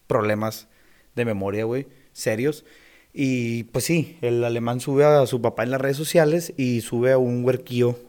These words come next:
que yo pensé que era su hijo, güey. Este, no sé si es información confidencial, yo creo que no, pero no es su hijo. Ahí te va.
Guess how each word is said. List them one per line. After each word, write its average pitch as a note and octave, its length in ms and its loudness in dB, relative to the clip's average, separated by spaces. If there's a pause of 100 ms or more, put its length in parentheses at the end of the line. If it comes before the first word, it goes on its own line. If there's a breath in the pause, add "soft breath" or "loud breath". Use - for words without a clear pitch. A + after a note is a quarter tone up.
(100)
que A2+ 100 -10
yo G#2+ 160 -6
pensé C3 280 -6
que C#3+ 80 -10
era B2+ 140 -12
su B2+ 140 -12
hijo, C#3+ 280 -10
güey. - 240 -14 (840 soft breath)
Este, G2+ 1120 -6 (180)
no B2 160 -4
sé D3 160 -6
si D3 100 -6
es C#3 120 -6
información B2 500 -6
confidencial, A2+ 680 -8
yo B2 140 -8
creo A2+ 180 -10
que G#2+ 140 -8
no, G#2+ 320 -8 (680 loud breath)
pero A#2+ 200 0
no A#2+ 220 0
es B2+ 120 2
su C3 140 -4
hijo. E3 280 -8 (160)
Ahí B2+ 140 0
te D3+ 100 2
va. F#2 180 0